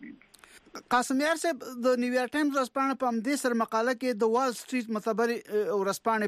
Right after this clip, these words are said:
Speaker 2: په حواله باندې لیکي چې د طالبانو اساس دا خبره هم کړې ده، که سوله وشي، دی حاضر دی چې په یو ائتلافي حکومت کې برخه واخلي. دا خبره څومره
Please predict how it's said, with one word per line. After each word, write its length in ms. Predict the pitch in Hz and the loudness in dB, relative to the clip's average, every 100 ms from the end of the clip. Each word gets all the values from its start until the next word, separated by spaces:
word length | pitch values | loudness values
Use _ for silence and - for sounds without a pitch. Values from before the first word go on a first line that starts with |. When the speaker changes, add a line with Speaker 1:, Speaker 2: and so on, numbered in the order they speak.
| 208 | 0
Speaker 2:
په 100 | 180 | 0
حواله 280 | 190 196 208 | 2 2 2
باندې 260 | 202 190 190 | 0 0 -2
لیکي 220 | 220 214 196 - - - | -2 -2 -4 -10 -20 -2
چې 80 | 190 | 0
د 80 | 185 190 | 2 2
طالبانو 480 | 202 202 254 269 240 | 2 2 0 2 0
اساس 320 | - 254 233 | 0 -2 0
دا 60 | 247 | -2
خبره 300 | 254 240 240 | 0 0 0
هم 80 | 220 | 0
کړې 160 | 240 240 226 | 2 2 0
ده، 60 | |
که 220 | 208 214 | -2 -4
سوله 240 | - 233 220 | 0 2 2
وشي، 220 | 247 214 214 | 0 -2 0
دی 140 | 220 | 2
حاضر 280 | 196 196 220 | 2 0 -2
دی 80 | 214 | -4
چې 80 | 202 | 0
په 100 | 202 | 0
یو 140 | 185 | 2
ائتلافي 320 | 185 180 180 | 0 0 2
حکومت 400 | 196 175 190 175 | 0 0 -4 -4
کې 220 | 175 - 170 | -4 -2 0
برخه 240 | 156 143 120 | 0 0 -2
واخلي. 260 | 113 139 147 - 220 | -2 -4 -4 0 0
دا 60 | 208 | 2
خبره 220 | 214 202 | 0 -2
څومره 240 | - 190 | -2 0